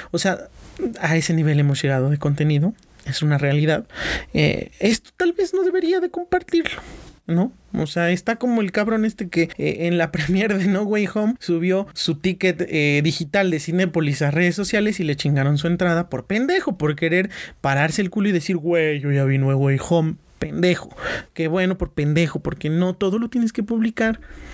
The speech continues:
Y ese es el filtro que nosotros tenemos que tener respecto a lo que queremos proyectar en redes sociales. Que sí y que no va en redes sociales.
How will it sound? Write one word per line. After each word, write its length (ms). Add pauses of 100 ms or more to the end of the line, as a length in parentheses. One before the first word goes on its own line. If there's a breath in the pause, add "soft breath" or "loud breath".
(460 loud breath)
Y 140
ese 160
es 120
el 120
filtro 460
que 100
nosotros 380
tenemos 340
que 80
tener 380
respecto 640
a 100
lo 120
que 100
queremos 400
proyectar 440
en 120
redes 180
sociales. 460 (560 loud breath)
Que 180
sí 320
y 100
que 200
no 240
va 160
en 100
redes 220
sociales. 480